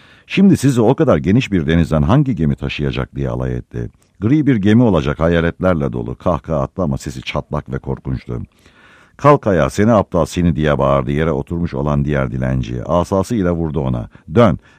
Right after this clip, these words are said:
Eğer bunlar bizim yönümüzde gidiyorlarsa o zaman başka bir yön tutacağız. Devam et, yoksa sana akşam yemeğinde ekmek kabuğu vermem." Dilenci dönerek yanlarından geçti zırlayarak.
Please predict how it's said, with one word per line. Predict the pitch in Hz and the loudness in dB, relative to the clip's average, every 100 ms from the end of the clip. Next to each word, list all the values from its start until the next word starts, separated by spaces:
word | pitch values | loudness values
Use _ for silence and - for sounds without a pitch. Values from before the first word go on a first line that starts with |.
| - | 0
Eğer | 107 120 | 4 4
bunlar | 110 123 123 98 | 4 4 2 2
bizim | 104 143 101 | 2 2 0
yönümüzde | 90 110 117 110 110 95 101 | -4 -4 0 2 2 0 -2
gidiyorlarsa | 90 98 120 139 139 135 | -2 0 0 2 0 0
o | |
zaman | 120 127 127 | 0 2 2
başka | 120 - 117 | 2 0 -2
bir | 90 | 0
yön | 80 80 | 0 0
tutacağız. | 73 - 71 65 57 - - - | 0 -4 -4 -4 -6 -8 -18 0
Devam | 117 143 135 | 4 4 4
et, | 90 95 | 2 0
yoksa | 107 127 | -2 -2
sana | 113 113 | -2 0
akşam | 110 - 135 | 0 0 0
yemeğinde | 120 113 107 | 2 2 2
ekmek | 101 120 120 | 0 0 0
kabuğu | 113 110 110 | 0 0 2
vermem." | 101 95 90 60 - _ _ _ _ _ - | 2 2 2 0 -6 _ _ _ _ _ -10
Dilenci | 76 69 78 120 | -4 0 0 0
dönerek | 95 65 85 90 | 0 0 -2 -2
yanlarından | 65 64 69 71 82 73 | -2 -2 0 0 0 0
geçti | 58 - | -4 -10
zırlayarak. | 60 64 58 58 55 52 | -10 -8 -8 -8 -8 -12